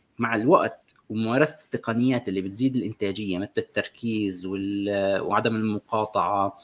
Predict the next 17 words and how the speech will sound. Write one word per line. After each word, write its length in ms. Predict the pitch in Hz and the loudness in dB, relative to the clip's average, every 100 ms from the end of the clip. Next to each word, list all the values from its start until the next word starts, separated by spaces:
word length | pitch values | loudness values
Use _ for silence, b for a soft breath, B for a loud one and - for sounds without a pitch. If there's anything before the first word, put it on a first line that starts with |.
| b b b 131 | b b b 8
والأدوات 640 | 147 - 139 151 151 - | 8 8 8 10 8 4
كمان 200 | 107 110 | -4 -2
اللي 200 | 113 95 | -2 -4
بتزيد 280 | 95 117 113 | -4 -2 -2
الإنتاجية، 760 | 95 104 - 104 107 107 104 90 | -4 -6 0 0 0 -4 -4 -4
إذا 160 | 90 | -6
جينا 260 | 95 101 95 | -8 -4 -2
على 180 | 92 95 | -2 -2
الأدوات 540 | 82 95 95 101 - | -4 -2 0 0 -2
ال-، 180 | 90 87 | -8 -12
اللي 140 | 92 | -12
بتترجم 680 | 90 - - 98 95 95 95 | -14 -12 -10 -8 -4 -2 -2
وبتدقق 760 | 92 92 - - - - 101 - | -8 -12 -8 -8 -8 -12 -14 -10
و-، 280 | 98 95 101 B B _ - | -6 -6 -8 B B _ -8
واللي 440 | 101 98 90 98 | -4 -2 -2 -4
بتشتري 400 | - - - 120 | -6 -6 -2 0
الوقت. 520 | 101 107 - 110 - | 2 2 0 -4 -10